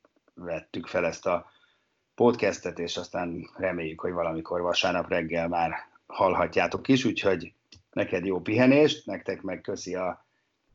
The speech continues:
figyelmet, és akkor jövünk majd a Dán meccs után. A Dán meccs másnapján, ugye hétfőn játszunk a dánokkal, tehát legkésőbb kedd reggel kézi vezérlés, második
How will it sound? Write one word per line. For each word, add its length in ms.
figyelmet, 800
és 220
akkor 300
jövünk 400
majd 300
a 80
Dán 320
meccs 400
után. 720
A 80
Dán 260
meccs 260
másnapján, 720
ugye 180
hétfőn 560
játszunk 580
a 340
dánokkal, 600
tehát 280
legkésőbb 540
kedd 220
reggel 540
kézi 340
vezérlés, 1040
második 680